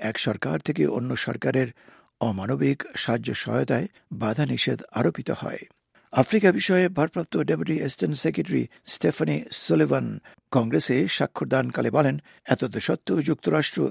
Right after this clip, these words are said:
জিম্বাবুয়ের জনগণের সঙ্গে গভীর এক সম্পর্ক বজায় রেখে চলেছে। উনিশশো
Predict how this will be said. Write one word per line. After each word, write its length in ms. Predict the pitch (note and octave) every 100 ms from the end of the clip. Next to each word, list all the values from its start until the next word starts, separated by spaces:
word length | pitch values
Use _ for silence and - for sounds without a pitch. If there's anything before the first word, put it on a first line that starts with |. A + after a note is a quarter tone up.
| - G2
জিম্বাবুয়ের 560 | A#2 A2 D3+ D#3 D3 C3+
জনগণের 540 | C#3+ C#3 C#3+ C#3 C3
সঙ্গে 360 | - C#3+ C3+ B2+ - -
গভীর 420 | A#2+ A#2 D3+ C3+
এক 240 | C3+ C3
সম্পর্ক 380 | - C#3 - -
বজায় 360 | B2+ A#2+ C3+ C#3
রেখে 220 | B2+ C#3+
চলেছে। 500 | - A#2+ - - - - _ - -
উনিশশো 320 | A#2 A2